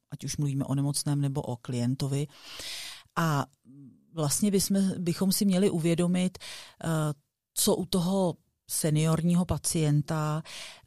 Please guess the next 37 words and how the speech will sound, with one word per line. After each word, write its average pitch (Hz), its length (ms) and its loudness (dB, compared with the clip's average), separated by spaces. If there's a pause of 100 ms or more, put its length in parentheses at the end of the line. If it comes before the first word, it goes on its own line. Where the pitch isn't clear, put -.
eh, 151 80 -2 (140)
v-, - 240 -8 (360)
hr-, 180 180 4
jak, 165 140 2
jak 175 280 0
si - 120 2
hraje 175 340 4
roli, 170 320 4
co, 165 180 0
co - 160 -4
třeba 170 340 0
jako, 170 240 -2 (420)
mm, 160 320 -14 (220)
c-, - 160 -4 (100)
co - 160 2
mu 185 100 6
ještě 180 260 4
může 180 240 4
prospět. - 760 2
Eh, 156 360 2 (680)
myslím 185 300 2
si, 190 120 2
že 185 120 4
je 202 100 4
hrozně 175 440 4
důležité 175 580 0
a 180 80 -2
to, 175 340 -2 (260)
to 170 200 -2
si - 160 0
myslím, 175 220 0
že 170 100 -2
třeba 180 220 0
možná 170 240 2
ještě 170 300 0
tolik 180 300 2
neumíme. 151 720 4